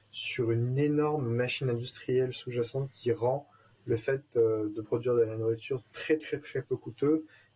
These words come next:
Et le, la dynamique de compétition rend c-, c'est ça qui, et de concurrence entre les firmes, c'est ça qui vraiment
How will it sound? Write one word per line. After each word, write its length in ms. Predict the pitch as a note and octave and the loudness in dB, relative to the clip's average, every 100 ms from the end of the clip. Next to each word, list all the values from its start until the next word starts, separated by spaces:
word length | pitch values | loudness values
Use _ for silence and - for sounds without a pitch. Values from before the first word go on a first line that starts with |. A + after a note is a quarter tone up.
| - | -4
Et 80 | A2+ | 2
le, 240 | A2+ A2 | 4 4
la 120 | A2 | 0
dynamique 380 | A2 B2+ C#3 C#3+ | -2 -2 -2 -2
de 80 | B2+ | -2
compétition 960 | - C3 C3 _ _ B2+ - - C3+ A#2 | -2 -4 -4 _ _ -6 -4 -2 0 0
rend 200 | A#2 C3+ | 0 -2
c-, 180 | - - | -4 -10
c'est 200 | - - | -6 -2
ça 180 | A2+ C#3+ | 0 0
qui, 460 | C#3+ - A#2 A2 - | -2 -4 0 0 0
et 140 | A2 | -4
de 400 | G#2 G#2+ G2+ F#2+ - _ | 0 0 0 -2 -8 _
concurrence 480 | C#3+ C3 C#3+ C3 B2+ | -4 0 0 0 -4
entre 220 | A#2 A#2+ | -2 2
les 120 | A#2 | 0
firmes, 320 | A2+ - C3+ B3 - - - - | 0 -2 -2 -4 -8 -14 -20 -12
c'est 280 | - - | -6 -2
ça 200 | - - | -2 -2
qui 240 | D4 - A#2 | -4 -6 -8
vraiment 380 | A2 A2+ C3 | -2 0 0